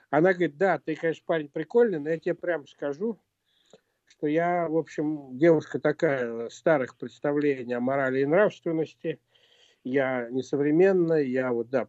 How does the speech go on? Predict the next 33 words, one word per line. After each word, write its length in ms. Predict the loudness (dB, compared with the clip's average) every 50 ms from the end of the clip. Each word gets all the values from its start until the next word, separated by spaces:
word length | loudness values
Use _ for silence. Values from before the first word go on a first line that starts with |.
| _ _
танцевать 520 | -6 -6 -4 -2 0 2 2 2 2 2 0
я 80 | -2
могу, 360 | 0 -2 -2 0 2 4 4 4
выпить 320 | 2 0 -2 -6 -8 -6
могу, 360 | -4 -4 -4 0 2 2 2
но 180 | 2 2 0 0
вот, 240 | -2 -2 -4 _ -2
эм, 1300 | -2 0 0 -2 -2 -4 -6 -6 -8 -10 -12 -12 -14 -14 -14 -16 -16 -16 -18 -18 -18 -16 -16 -16 -10 -6
вообще 340 | -4 -4 0 2 4 4 6
я 120 | 6 4 4
воспитывалась 680 | 2 0 -2 -2 -2 -2 -2 -4 -8 -10 -10 -10 -12
в 40 | -12
таких 340 | -10 -8 -8 -8 -6 -4
очень 280 | -4 -4 0 2 2 4
жестких 420 | 4 4 2 2 -2 -10 -12 -4
пуританских 760 | _ 2 2 4 4 2 0 0 0 -4 -8 -14 -14 -14 -16 _ _ _ _ _ _ _ _ _ _ _ _ _ _ -8 _ 4
нравах, 520 | 6 6 8 8 6 6 4 0 -4 -8 _
поэтому 580 | -8 -8 -8 -6 _ -8 -6 -6 -6 -8 -8 -12 _ _ _ _ _ _ _ _ _ _ _ _ _ _ _ _ _ _ _ _ _ -12
я 160 | -10 -8 -8
решила, 400 | -8 -10 -10 -8 -8 -8 -8 -8
что 180 | -10 _ -14 -12
сохраню 500 | -12 -12 -8 -4 -2 0 0 0 0 -2
себя 480 | -4 -6 -8 -2 0 2 2 2 0
вот 200 | -2 -4 -6 -8
абсолютно 600 | -10 -12 -8 -6 -6 -4 -4 -6 -8 _ -8 -8 -4
девушкой, 540 | 0 2 2 2 2 0 -4 -6 -8 -8
пока 320 | -6 -6 -8 -6 -4 -2 -2
не 120 | -2 -2 -4
буду 280 | -6 -8 -8 -8 -6
уверена, 460 | -4 -2 0 2 2 2 0 -2 -4 -8
что 200 | -10 _ -6 -4
я 80 | -4
действительно 640 | -4 -8 -12 -8 -4 -4 -4 -4 _ -6 -6 -6 -6